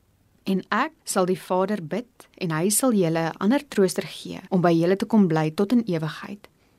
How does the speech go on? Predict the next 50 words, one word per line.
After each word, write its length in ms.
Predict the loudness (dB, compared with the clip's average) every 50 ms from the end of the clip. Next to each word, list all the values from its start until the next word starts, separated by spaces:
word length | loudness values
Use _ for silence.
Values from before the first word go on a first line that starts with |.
| _ _
Die 120 | 0 0 0
Gees 280 | 2 4 2 2 4
van 100 | 4 2
die 120 | 2 2 2
waarheid 480 | 0 0 0 0 0 0 -2 -2 -2
wat 100 | -4 -4
die 80 | -2 -4
wêreld 400 | -4 -4 -4 -4 -2 -2 -2 0
nie 120 | 0 -2
kan 180 | 0 0 0 0
ontvang 420 | 0 0 -2 -2 -2 0 0 0
nie, 140 | 0 0 0
omdat 200 | 0 0 -2 -2
hulle 140 | -2 -4 -2
hom 140 | -2 -2 -2
nie 100 | -4 -2
sien 360 | -2 -2 0 0 2 2 2
en 100 | 2 0
hom 120 | 0 -2
nie 140 | -4 -6 -6 -6
ken 200 | -2 -2 0 0
nie, 160 | 0 0 -2 -6 -14 -20 -20 -20 -20 -20 -20 _ _ -2
maar 140 | 0 2 4
julle 300 | 4 4 2 2 0 -2 _
ken 240 | 0 0 2 2 2
hom, 300 | 0 0 -4 -8 -12 -8 -2
omdat 220 | 2 2 2 4
hy 180 | 2 2 2 2
by 120 | 2 2
julle 400 | 2 2 2 0 0 2 0 0
bly 500 | -2 -2 -4 -4 -4 -4 -6 -8 -10 -14 -18 _ _
en 160 | -6 -6 -4 -2 0
in 200 | 2 2 4 4
julle 220 | 2 0 0 -2
sal 260 | -4 -4 -6 -6 -8
wees. 540 | -8 -10 -14 -14 -14 -12 -12 -12 -12 -14 _ _ _ _ _ _ _ _ -4
Ek 160 | -4 -4 -2
sal 160 | 0 0 0
julle 200 | 2 2 2 2
nie 200 | 2 2 2 2
as 160 | 0 -2 -4 -4
wese 340 | -4 -4 -2 -2 -4 -6 -2 -2
agterlaat 600 | -2 -2 -2 -6 -6 -6 -6 -8 -10 -12 -14 -16 _ -20
nie. 160 | -20 -18 -10 -6
Ek 240 | -4 -4 -4 -4
kom 300 | -2 0 2 4 4 4
weer 320 | 4 2 0 0 0 -2 -2
na 160 | -4 -4 -4
julle 320 | -4 -4 -4 -6 -6 -6 -8 _
toe." 140 | -18 -18